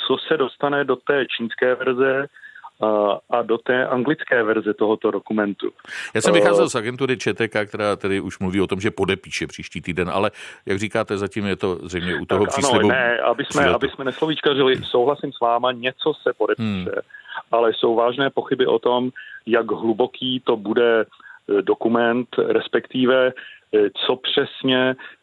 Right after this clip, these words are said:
Speaker 1: v té klíčové oblasti technologií, ochraně intelektuálního vlastnictví a, eh, celé řady důležitých aspektů to bude obsahovat nad to, že Amerika prodá za padesát miliard sojových bobů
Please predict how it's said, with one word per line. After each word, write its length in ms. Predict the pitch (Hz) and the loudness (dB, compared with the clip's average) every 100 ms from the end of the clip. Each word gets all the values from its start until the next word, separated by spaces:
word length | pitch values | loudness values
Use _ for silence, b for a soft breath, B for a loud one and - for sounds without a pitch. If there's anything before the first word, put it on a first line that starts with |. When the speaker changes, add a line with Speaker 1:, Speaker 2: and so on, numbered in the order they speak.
| - | -12
Speaker 1:
v 40 | - | 0
té 200 | 117 107 | 2 2
klíčové 460 | 113 110 123 123 | -2 0 2 4
oblasti 720 | 120 107 117 - 127 120 113 - 98 | 2 0 -2 -4 -2 2 2 0 -2
technologií, 840 | - - 113 120 117 120 120 120 | -4 -2 0 0 0 -2 2 4
ochraně 580 | - 110 - 117 120 113 B B B - | 4 2 2 2 2 0 B B B -2
intelektuálního 800 | 107 117 120 - 120 113 120 107 | 0 0 0 0 0 2 0 0
vlastnictví 880 | 113 - 117 - - 117 113 113 - | 0 -2 -6 -6 -4 0 2 4 4
a, 320 | 110 104 98 B B B - | 2 0 -2 B B B 0
eh, 120 | 104 | 0
celé 320 | 98 123 120 117 | 2 0 0 0
řady 520 | 120 120 123 117 113 | 0 0 2 2 0
důležitých 560 | 110 104 117 117 127 117 | -4 0 0 0 -6 -4
aspektů 720 | 107 - 113 - 117 117 117 B B - | -4 -2 -4 -2 0 2 0 B B -4
to 100 | 110 | 0
bude 200 | 117 110 | 2 2
obsahovat 600 | - - 110 113 117 - - | -2 -2 2 2 2 -2 -12
nad 240 | 123 120 120 - - | -6 -4 -4 -8 -4
to, 280 | 117 110 117 | 0 2 2
že 140 | 113 | 0
Amerika 440 | 110 113 110 - 110 | 0 -2 -2 -2 -2
prodá 380 | 107 107 110 | 0 2 2
za 100 | 107 | 0
padesát 540 | 110 110 104 117 117 113 | 0 -2 0 -2 -2 -2
miliard 440 | 107 110 110 113 - 113 101 | -4 0 0 0 -2 -2 -2
sojových 520 | - 113 113 120 110 | 2 2 2 -2 -2
bobů 460 | 104 98 104 104 | -2 0 0 0